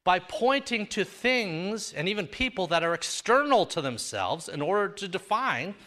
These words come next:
uh, their attributes, so you'll know more about them. See, that's the way we typically are. We explain who we are by pointing to external things and markers that will help others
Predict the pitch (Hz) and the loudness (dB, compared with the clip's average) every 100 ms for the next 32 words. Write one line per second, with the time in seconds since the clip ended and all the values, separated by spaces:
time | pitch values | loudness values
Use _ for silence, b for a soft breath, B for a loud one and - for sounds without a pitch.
0 | B 156 175 202 269 - 113 - 165 160 | B 0 4 6 4 2 -6 -2 0 2
1 | 190 180 196 190 202 190 262 277 - - | 2 2 2 4 4 6 4 2 -6 -16
2 | - _ _ _ _ _ _ - 220 254 | -18 _ _ _ _ _ _ 4 6 6
3 | 254 247 233 226 247 - 220 247 285 180 | 6 2 2 0 -2 0 2 4 6 4
4 | 202 190 - - 214 262 285 202 240 220 | 2 0 -4 0 4 4 4 0 0 4
5 | 247 269 196 202 196 - 247 262 226 220 | 8 8 8 6 2 4 4 4 4 0
6 | 220 - - 254 247 196 - 262 233 180 | -2 0 4 6 6 4 2 2 2 -2
7 | 170 240 269 - 185 202 196 190 - 269 | 4 4 4 2 -2 -2 -2 -2 0 0
8 | 269 208 196 | 2 2 2